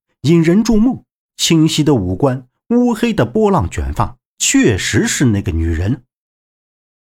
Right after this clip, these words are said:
杨木心里咯噔一下，不可能是死而复活，那女人已经被冻死了，怎么可能好端端的站在那儿？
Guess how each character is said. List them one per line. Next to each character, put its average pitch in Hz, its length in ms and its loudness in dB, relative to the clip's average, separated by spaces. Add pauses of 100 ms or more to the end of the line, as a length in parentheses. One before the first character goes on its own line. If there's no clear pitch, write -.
(140)
杨 110 240 2
木 117 140 2
心 123 220 0
里 95 100 -4
咯 - 180 0
噔 165 160 2
一 113 120 0
下， - 220 -6 (380)
不 294 160 2
可 - 160 -2
能 226 160 2
是 240 120 2
死 147 200 -6
而 117 160 -2
复 190 140 0
活， 101 340 -6 (360)
那 120 100 2
女 117 180 4
人 120 180 4
已 117 120 4
经 131 160 2
被 131 100 2
冻 127 180 2
死 90 200 -6
了， 90 120 -10 (220)
怎 196 180 2
么 262 80 2
可 143 180 -2
能 208 120 2
好 226 340 -2
端 226 280 2
端 214 160 2
的 156 100 2
站 143 180 0
在 98 140 -2
那 90 120 -4
儿？ - 80 -20